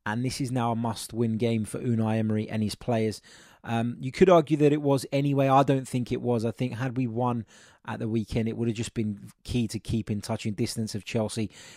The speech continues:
and stay on their tails. Whereas now, it's imperative that we get all three points.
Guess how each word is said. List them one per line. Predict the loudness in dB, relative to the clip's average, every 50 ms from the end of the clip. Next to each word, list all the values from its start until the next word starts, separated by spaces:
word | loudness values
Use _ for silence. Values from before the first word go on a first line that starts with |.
| -14 -10
and | -8 -6 -6
stay | -4 -2 2 2 2
on | 2 2 0
their | -2 -2
tails. | -2 -2 -2 0 0 0 -2 -2 -2
Whereas | -2 0 0 0 0 -2
now, | 0 2 2 4 4 2 2 0 -2 _ -16 -20 -20 _ _ _ _ _ _ _ _ _ _ -4
it's | -4 -4 -4 -8 -10
imperative | -8 -6 -6 -6 -8 _ -10 -4 -2 0 2 2 0 0 -4 -6 -4
that | -2 -4 -2
we | -2 -6 -4
get | -2 -4 -4 -4
all | -4 -4 -4 -4
three | -4 -2 0 0 0 0
points. | 0 0 2 2 2 0 -4 -12